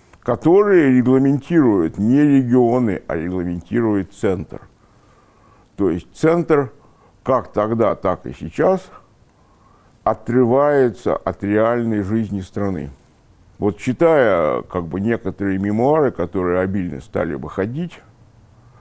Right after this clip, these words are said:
поражаешься, насколько, э, команда Горбачёва – не понимала, что происходит в стране.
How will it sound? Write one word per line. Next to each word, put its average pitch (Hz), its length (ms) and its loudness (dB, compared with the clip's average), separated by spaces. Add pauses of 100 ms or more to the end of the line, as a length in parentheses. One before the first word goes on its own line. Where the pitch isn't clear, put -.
(200)
поражаешься, 120 840 0
насколько, 95 760 -2 (1120)
э, - 200 -10 (140)
команда 104 520 -2
Горбачёва – 101 840 0 (280)
не 135 240 4
понимала, 104 640 0
что 127 260 -2
происходит 95 560 -8
в - 40 -20
стране. - 280 -20